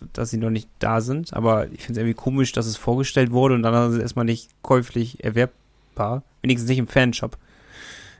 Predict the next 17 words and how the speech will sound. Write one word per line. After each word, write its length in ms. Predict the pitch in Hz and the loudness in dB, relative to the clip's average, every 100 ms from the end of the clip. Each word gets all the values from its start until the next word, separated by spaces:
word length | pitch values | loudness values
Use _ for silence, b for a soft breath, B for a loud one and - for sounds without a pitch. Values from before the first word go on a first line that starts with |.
| B - | B 0
Äh, 200 | 110 107 | 2 4
ich 80 | |
weiß 180 | 113 107 | 2 2
nicht, 120 | 113 | 2
wie 60 | 110 | 0
es 100 | 107 | 0
online 320 | 117 107 107 | 2 2 2
ist. 300 | 117 135 - - | 0 -2 -8 -12
Aber, 460 | - 110 110 110 - | -2 4 6 6 6
ähm, 600 | 107 110 107 107 107 107 - _ _ _ - | 4 4 4 2 0 -2 -10 _ _ _ 2
tja, 180 | 110 104 | 4 4
jetzt 120 | 113 | 0
muss 140 | 120 131 | 0 2
ich 40 | |
mir 100 | 139 | 2
selber 280 | 131 131 110 | 2 4 2
zulegen. 480 | - 110 107 143 | 0 -2 -2 -4